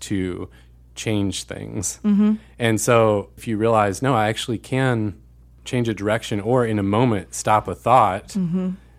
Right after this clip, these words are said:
Speaker 1: then this is a whole new ballgame that you're entering into.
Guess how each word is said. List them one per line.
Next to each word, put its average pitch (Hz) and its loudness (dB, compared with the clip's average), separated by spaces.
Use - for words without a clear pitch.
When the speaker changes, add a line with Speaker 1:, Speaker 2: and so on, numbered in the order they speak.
Speaker 1:
then 113 0
this 120 -2
is 107 -6
a 113 -2
whole 110 2
new 107 0
ballgame 98 -2
that 104 -8
you're 95 -6
entering 92 -6
into. 101 -10